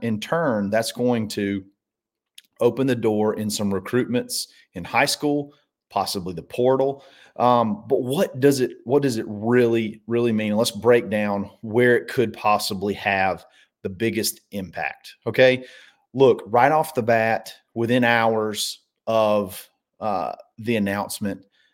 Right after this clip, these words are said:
you had, uh, el-, t-, elite five-star wide receiver Ryan Williams announce his decommitment. It can be argued, you know, there's people that'll tell you,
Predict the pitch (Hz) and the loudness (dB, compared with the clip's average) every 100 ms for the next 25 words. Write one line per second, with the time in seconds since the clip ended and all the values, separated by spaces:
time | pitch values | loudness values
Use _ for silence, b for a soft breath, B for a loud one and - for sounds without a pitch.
0 | _ _ _ 110 107 104 101 95 95 101 | _ _ _ -8 -2 0 0 -2 -4 -4
1 | 95 85 107 101 104 101 98 _ _ _ | -4 -4 -6 -8 -8 -10 -20 _ _ _
2 | - - - - _ - 117 113 117 135 | -14 -12 -12 -14 _ -8 -4 -2 2 4
3 | 143 143 - - 123 123 123 - 117 113 | 2 -4 -16 -2 4 6 6 2 0 2
4 | 110 107 107 107 - 104 101 98 101 104 | 2 4 2 0 -4 -4 -2 -2 0 0
5 | 98 95 92 92 95 95 98 - 101 90 | 0 -2 -4 -6 -6 -4 -4 -6 -10 -8
6 | 95 90 95 85 - - _ _ b b | -10 -8 -8 -8 -10 -14 _ _ b b
7 | b b b b b _ _ _ _ _ | b b b b b _ _ _ _ _
8 | _ 147 170 175 185 185 190 180 175 139 | _ 2 4 4 2 4 8 8 8 4
9 | 120 123 135 135 123 123 143 - 185 185 | -2 -2 -2 2 2 2 0 -2 -6 -2
10 | 147 139 123 139 131 127 127 127 123 117 | 0 2 2 2 2 2 0 -2 -4 -8